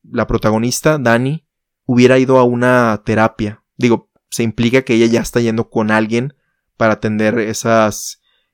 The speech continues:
em-, esas emociones que siente con, con su familia previo a lo que había pasado y durante, pero como que no han tenido el, el,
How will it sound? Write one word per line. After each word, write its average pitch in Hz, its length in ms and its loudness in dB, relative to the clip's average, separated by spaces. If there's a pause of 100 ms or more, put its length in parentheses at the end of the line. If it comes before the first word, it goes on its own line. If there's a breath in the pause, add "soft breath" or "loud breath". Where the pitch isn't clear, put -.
(160)
em-, 120 380 -6
esas 127 240 -4
emociones 120 580 0
que 117 100 -4
siente 113 520 -2
con, 104 360 -8
con 107 400 -10
su - 100 -14
familia 120 680 0
previo 110 300 0
a 110 60 2
lo 107 120 -4
que - 120 -8
había 107 180 -6
pasado 127 460 0
y 123 80 -2
durante, 113 640 -4 (320)
pero 131 640 4
como 117 280 -6
que 117 120 -2
no 120 160 0
han 123 100 -2
tenido 127 680 4
el, 113 200 -4
el, 110 460 -6